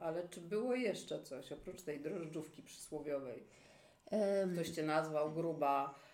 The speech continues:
Speaker 1: albo ktoś powiedział, „No jak ty wyglądasz”, e.
Speaker 2: Jezu, w liceum trochę, e,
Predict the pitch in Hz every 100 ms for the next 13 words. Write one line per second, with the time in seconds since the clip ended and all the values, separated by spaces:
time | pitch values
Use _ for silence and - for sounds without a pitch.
0 | - - 139 139 139 - 139 139 139 -
1 | 143 139 139 131 127 135 139 147 143 -
2 | 143 151 147 143 135 131 131 131 - -
3 | - - - - 95 98 - - - _
4 | _ _ 190 185 185 196 190 180 175 -
5 | 196 190 -